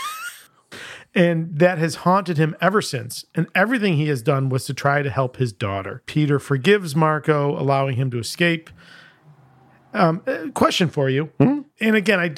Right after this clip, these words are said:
Speaker 1: I don't love the linking back to Uncle Ben's death 'cause I think that's a little too contrived. But,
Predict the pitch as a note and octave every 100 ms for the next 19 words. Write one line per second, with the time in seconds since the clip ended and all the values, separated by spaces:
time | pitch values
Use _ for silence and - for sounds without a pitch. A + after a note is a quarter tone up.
0 | - F3+ D3 G3 A#3 G#3+ F#3 F#3+ D3+ D3+
1 | D3 D#3 D3 D3 C#3 C#3 C#3 - - D3
2 | C#3 C3+ - C#3+ C#3+ A#2+ B2 A2+ A#2+ F3
3 | D#3+ - C#3+ B2 C#3+ C#3+ C3+ C3+ C3 C#3+
4 | C3+ C3+ B2+ B2 B2+ A#2 - A#2+ A2 G#2+
5 | - _ - F3